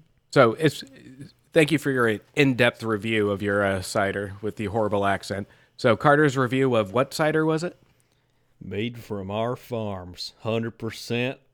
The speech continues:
Speaker 2: organic Italian apples.
Speaker 1: Why in a
Speaker 2: Cedro.
Speaker 1: southern accent now?
Speaker 2: <laughs> Cedro del Bosco, organic Italian apple cider.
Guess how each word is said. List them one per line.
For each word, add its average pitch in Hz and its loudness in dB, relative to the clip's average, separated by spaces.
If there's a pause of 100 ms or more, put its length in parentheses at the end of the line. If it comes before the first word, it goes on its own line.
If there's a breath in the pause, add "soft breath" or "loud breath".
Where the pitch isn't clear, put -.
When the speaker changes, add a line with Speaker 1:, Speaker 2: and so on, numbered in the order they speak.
Speaker 2:
organic 104 -6
Italian 101 -8
apples. 92 -10 (1400)
Speaker 1:
Why 117 -2
in 180 0 (140)
a - -2
Speaker 2:
Cedro. 117 -4
Speaker 1:
southern 135 6
accent 98 -2
now? 92 -4
Speaker 2:
<laughs> - -8
Cedro 123 -4
del 123 0
Bosco, 95 -4 (540)
organic 107 -2
Italian 110 -4
apple 107 -6
cider. 95 -10